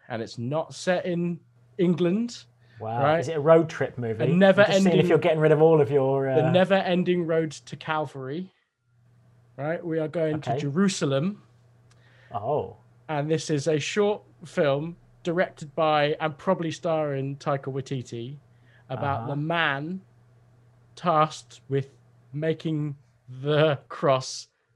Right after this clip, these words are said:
Speaker 1: that Jesus gets crucified on.
Speaker 2: Oh.
Speaker 1: So, and it's probably, like, it's very tongue in cheek.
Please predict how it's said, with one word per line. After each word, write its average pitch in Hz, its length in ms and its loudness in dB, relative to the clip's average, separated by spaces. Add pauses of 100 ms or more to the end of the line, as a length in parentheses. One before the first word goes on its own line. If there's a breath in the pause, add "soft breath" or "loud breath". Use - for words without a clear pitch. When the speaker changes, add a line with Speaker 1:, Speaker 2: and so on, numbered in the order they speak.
(100)
Speaker 1:
that 143 180 -8
Jesus 143 460 -6
gets - 220 -8
crucified 117 600 -10
on. - 160 -16 (1500)
Speaker 2:
Oh. 131 340 0
Speaker 1:
So, 139 500 2 (380)
and 190 140 4
it's 196 100 -4
probably, 262 360 2
like, 220 240 4
it's 202 160 -2
very 202 300 4
tongue 196 220 2
in 175 100 0
cheek. 120 460 -8